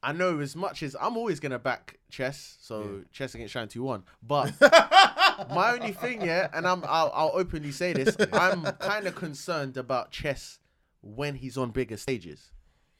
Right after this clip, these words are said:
Speaker 1: in one-on-one environments.
Speaker 3: Because everything we've seen on the
Speaker 2: Mm,
Speaker 3: comeback
Speaker 2: thinking
Speaker 3: has
Speaker 2: about it
Speaker 3: been
Speaker 2: now.
Speaker 3: small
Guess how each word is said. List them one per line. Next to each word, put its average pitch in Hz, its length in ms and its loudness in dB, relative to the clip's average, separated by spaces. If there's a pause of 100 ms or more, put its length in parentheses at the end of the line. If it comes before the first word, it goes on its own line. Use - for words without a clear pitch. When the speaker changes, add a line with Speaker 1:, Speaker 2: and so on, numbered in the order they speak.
(540)
Speaker 1:
in 180 240 0
one-on-one 156 580 0
environments. 113 720 -8 (360)
Speaker 3:
Because 107 640 -16 (960)
everything 160 380 -8
we've 147 120 -10
seen 131 300 -6
on 123 140 -6
the 127 60 -8
Speaker 2:
Mm, 107 80 -12
Speaker 3:
comeback 117 320 -6 (100)
Speaker 2:
thinking - 20 -18
Speaker 3:
has 123 120 -8
Speaker 2:
about 95 80 -12
it 139 40 -4
Speaker 3:
been 127 60 -8
Speaker 2:
now. 123 60 -12
Speaker 3:
small 139 260 -4